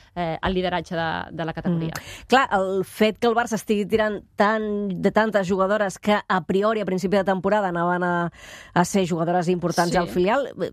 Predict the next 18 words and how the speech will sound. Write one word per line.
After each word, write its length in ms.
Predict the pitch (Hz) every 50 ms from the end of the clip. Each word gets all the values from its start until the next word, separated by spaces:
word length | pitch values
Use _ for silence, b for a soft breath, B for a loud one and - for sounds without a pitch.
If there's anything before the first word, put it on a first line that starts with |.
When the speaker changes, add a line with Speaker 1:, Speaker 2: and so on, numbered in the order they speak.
| -
Speaker 2:
mm, 380 | - - 196 170 175 165 - -
sense 260 | - - 190 156 - 165
anar 100 | 160 170
més 160 | 185 185 175 175
lluny, 220 | 196 208 214 - -
Serra 280 | - - 196 175 180 175
Jordi 300 | 151 190 190 190 185 202
i 40 | 196
Eixa 240 | 190 196 - 202 185
Càmera 260 | 196 196 233 247 269
no 140 | 226 202 190
les 100 | 185 175
han 100 | 175 175
tingut 260 | 190 170 175 170 -
en, 260 | 175 170 170 170 170 -
en 180 | 170 175 165 -
tot 140 | - 180 180
l'any. 280 | 185 196 214 262 277